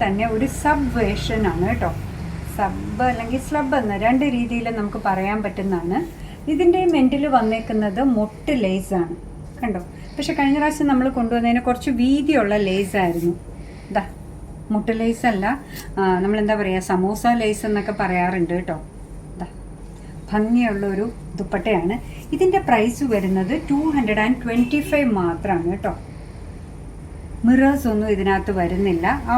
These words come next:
ഒരു ഷൈനി, ഷൈനി രീതിയിൽ മാത്രമാണ് ഇത് വന്നേക്കുന്നത്. ആർട്ട് സിൽക്കിൽ എന്ന് നമുക്ക് പറയാം. ആ ഒരു ലുക്ക് കിട്ടുന്നു എന്ന് മാത്രമേ ഉള്ളൂ.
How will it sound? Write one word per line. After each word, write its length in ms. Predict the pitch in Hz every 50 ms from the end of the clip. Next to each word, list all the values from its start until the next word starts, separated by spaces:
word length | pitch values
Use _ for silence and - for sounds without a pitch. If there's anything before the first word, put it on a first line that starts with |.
| 254 254
ഒരു 120 | 247 269 - -
ഷൈനി, 400 | - 262 262 277 285 294 320 339 330 -
ഷൈനി 380 | - 254 233 233 240 247 254 269 262 - - - - - - - - 214
രീതിയിൽ 380 | 233 226 214 196 247 247 240 247 240 220
മാത്രമാണ് 400 | 196 190 190 - 233 208 190 190 196
ഇത് 80 | 185 254 294 330
വന്നേക്കുന്നത്. 520 | 233 202 185 175 170 180 170 165 170 - - - - - - - - - - - - 214 233
ആർട്ട് 200 | 247 247 - - -
സിൽക്കിൽ 340 | 285 254 240 - 269 247 226
എന്ന് 160 | 220 214 214 214 202
നമുക്ക് 220 | 190 180 180 208 185 190
പറയാം. 320 | 170 165 165 175 190 233 247 220 214
ആ 20 | 208 202
ഒരു 120 | 202 208 214 214
ലുക്ക് 300 | 233 240 - - - 359 294 311
കിട്ടുന്നു 340 | 277 240 - 254 247 247 247 247
എന്ന് 100 | 247 247 233 214
മാത്രമേ 300 | 196 180 - - 208 180
ഉള്ളൂ. 140 | 156 156